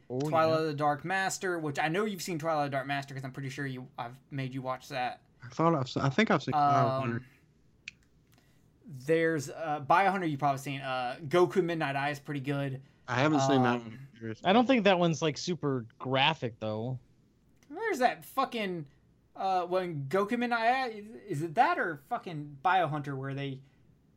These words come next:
Speaker 2: use the chick's head as a motorcycle fucking thing?
Speaker 3: Nice.
Speaker 1: I'm
Speaker 2: I can't
Speaker 1: pretty
Speaker 2: remember which one it was.
Speaker 1: I don't know. I don't remember that in Goku Midnight Eye, but again, it's been forever since I watched it.
Speaker 3: I love the
Speaker 2: Fair
Speaker 3: violence
Speaker 2: enough.
Speaker 3: of Japanese anime.
Speaker 2: So yeah,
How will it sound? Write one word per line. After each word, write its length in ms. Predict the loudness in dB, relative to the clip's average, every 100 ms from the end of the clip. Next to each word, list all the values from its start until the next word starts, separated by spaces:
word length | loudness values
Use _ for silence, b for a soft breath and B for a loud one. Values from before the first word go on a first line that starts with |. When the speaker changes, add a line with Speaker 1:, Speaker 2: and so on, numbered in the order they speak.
| _ _
Speaker 2:
use 240 | -8 -6 -6
the 80 | -8
chick's 360 | -6 -10 -8
head 180 | -6 -6
as 140 | -4
a 40 | -8
motorcycle 800 | -8 -6 -6 -6 -8 -8 -12 -14 _ _ -14
fucking 300 | -12 -12 -12
thing? 260 | -12 -12 -6
Speaker 3:
Nice. 640 | 0 2 2 2 -2 -6 -10 _ _ -20 -20 _ _ _
Speaker 1:
I'm 60 | 2
Speaker 2:
I 60 | 4
can't 100 | 2
Speaker 1:
pretty 80 | -2 -4
Speaker 2:
remember 140 | -2
which 80 | -6
one 140 | -8 -8
it 60 |
was. 220 | -8 -6 0
Speaker 1:
I 120 | 2
don't 180 | 2 0
know. 260 | 0 2
I 100 | 2
don't 120 | 4 2
remember 300 | 2 2 4
that 160 | 2
in 100 | 2
Goku 300 | 0 0 -2
Midnight 260 | -2 2 4
Eye, 140 | 4
but 140 | 2 0
again, 240 | 2 2
it's 160 | 2 0
been 180 | -2 -2
forever 380 | 2 2 2
since 200 | -4 -4
I 60 | -2
watched 400 | 2 2 0 -2
it. 160 | -4 -4 _ b b b b b b b b b b
Speaker 3:
I 200 | -4 -2 -2
love 400 | -2 0 0 -2
the 80 |
Speaker 2:
Fair 160 | 0 4 4
Speaker 3:
violence 260 | 4 2 0
Speaker 2:
enough. 80 | -2
Speaker 3:
of 20 | 0
Japanese 360 | 0 0 0 2
anime. 480 | 2 2 2 0 -2 _ _ _ _ _ _ _
Speaker 2:
So 240 | -2 0
yeah, 260 | 2 0